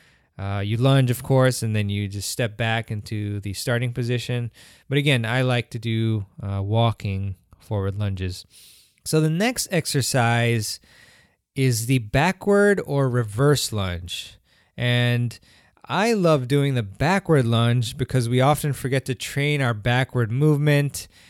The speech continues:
And, uh, you're gonna need to train this aspect because you will be moving backwards on the court some of the times. Of course, to back up for certain ground strokes, for example. And the thing with this movement is it doesn't,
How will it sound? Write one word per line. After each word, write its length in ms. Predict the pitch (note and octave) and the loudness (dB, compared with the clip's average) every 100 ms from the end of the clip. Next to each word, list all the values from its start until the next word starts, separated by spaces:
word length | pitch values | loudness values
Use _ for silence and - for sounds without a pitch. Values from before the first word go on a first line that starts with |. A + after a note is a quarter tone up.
| _ - | _ -10
And, 580 | A2+ A2+ A2 A2+ A2+ - _ _ _ _ | -4 -2 0 0 -2 -6 _ _ _ _
uh, 240 | G2+ G#2 G#2+ | -6 -4 -2
you're 140 | B2+ | 0
gonna 160 | D#3+ E3+ | 2 2
need 200 | E3+ E3+ | 0 -2
to 100 | C3+ | -2
train 380 | - - E3 E3+ | -2 0 2 2
this 180 | C#3 - | 2 2
aspect 540 | B2 C3+ - A#2+ - | 2 0 0 -2 -4
because 280 | - B2+ A2+ | -4 -2 0
you 100 | C#3 | 2
will 180 | G3 G3+ | 4 4
be 100 | D#3 | 2
moving 340 | C#3 C3 A2+ | 2 2 0
backwards 520 | G#2+ B2 - B2+ A#2+ A#2+ | 2 0 0 0 0 -2
on 80 | |
the 80 | G#2+ | -4
court 320 | - D#3+ C#3+ | 0 2 2
some 220 | - C#3+ C3+ | 0 0 0
of 60 | |
the 60 | B2+ | -2
times. 840 | C3 C3 B2+ B2+ B2+ B2 A#2 - - - _ | 0 0 2 2 0 0 -4 -8 -12 -20 _
Of 60 | - | -4
course, 240 | C#3 - | -2 -2
to 100 | A2+ | -6
back 400 | G2+ A#2 A#2+ - | -2 0 0 0
up 320 | B2+ B2 - | 0 0 -6
for 440 | - B2 A#2+ A#2+ A#2 | -8 -2 0 0 0
certain 480 | - C3 A#2+ A#2 A2 | -2 -4 -2 -4 0
ground 320 | B2+ C3+ B2+ | 2 2 0
strokes, 420 | - B2+ B2 - | 0 2 2 -2
for 160 | - C3+ | -4 -4
example. 760 | B2+ C3 B2+ C#3 B2+ B2+ B2+ - - - - | 0 0 0 0 2 4 0 -4 -20 -20 -4
And 340 | C#3+ D3+ D3+ | 2 2 2
the 60 | D#3 | 0
thing 320 | - C#4+ C#4+ | -2 -4 2
with 280 | A3+ C#3 A#2 | 2 2 4
this 520 | D#3 E3+ - - - _ _ - | 4 4 2 -2 -6 _ _ -6
movement 460 | C3+ F3+ F#3+ D#3 C3+ | 2 4 4 2 2
is 160 | B2 | 2
it 120 | C3 A#2 | 2 2
doesn't, 600 | D#3+ E3 F3+ D#3+ - | 0 2 0 -2 -8